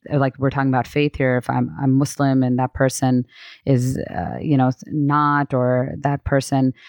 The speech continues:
has, you know, uh, is a veteran in the war. I have feelings about the war itself, or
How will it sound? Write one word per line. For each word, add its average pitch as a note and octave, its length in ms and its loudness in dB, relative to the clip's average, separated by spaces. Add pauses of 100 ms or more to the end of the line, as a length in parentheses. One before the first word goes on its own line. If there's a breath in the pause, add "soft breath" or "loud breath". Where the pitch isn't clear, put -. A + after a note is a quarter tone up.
(140)
has, C3 420 0
you C#3+ 160 2
know, B2+ 400 0 (240)
uh, - 180 -6 (380)
is C#3+ 140 2
a C3+ 60 2
veteran C#3+ 520 0
in C3 120 2
the B2+ 80 0
war. C3 320 0
I C#3 80 0
have C3 260 -2
feelings C#3 460 0
about B2+ 320 -2
the B2+ 80 0
war B2 340 2
itself, C3 760 -2
or A#2+ 320 -2